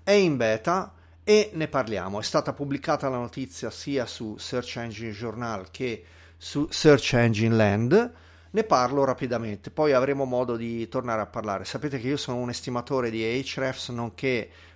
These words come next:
utente, mm, eh, utente avanzato, eh, e quindi torno a parlare nuovamente di Ahrefs.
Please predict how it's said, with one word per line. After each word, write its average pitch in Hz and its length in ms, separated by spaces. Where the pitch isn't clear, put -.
utente, 120 880
mm, 104 640
eh, 104 340
utente 113 640
avanzato, 123 880
eh, 117 440
e 170 140
quindi 113 460
torno 147 480
a 127 140
parlare 110 640
nuovamente 113 760
di 117 300
Ahrefs. - 880